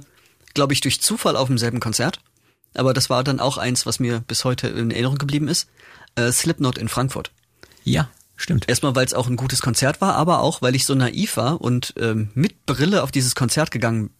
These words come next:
Speaker 1: bin
Speaker 2: Mhm.
Speaker 1: und es genau irgendwie vierzehn Komma zwei Sekunden gedauert hat, bis diese Brille zerbrochen war, als das Konzert
Speaker 2: Ja.
Speaker 1: losging.
Speaker 2: Ja. Mein, mein einer, äh, Kumpel, mit dem ich auch damals in der Band gespielt hab, der Gerd, hatte sich mal vor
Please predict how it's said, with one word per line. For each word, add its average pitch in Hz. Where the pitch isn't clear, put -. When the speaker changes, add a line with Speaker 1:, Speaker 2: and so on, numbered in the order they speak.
Speaker 1:
bin 131
Speaker 2:
Mhm. 139
Speaker 1:
und 135
es 123
genau 131
irgendwie 131
vierzehn 208
Komma 170
zwei 151
Sekunden 147
gedauert 135
hat, 135
bis -
diese 139
Brille 180
zerbrochen 110
war, -
als -
das 127
Konzert 127
Speaker 2:
Ja. 92
Speaker 1:
losging. 190
Speaker 2:
Ja. 82
Mein, 101
mein 98
einer, 110
äh, 113
Kumpel, 143
mit 123
dem 113
ich 107
auch 90
damals 120
in 107
der 95
Band 113
gespielt 117
hab, 107
der 95
Gerd, 95
hatte 113
sich 110
mal 101
vor 123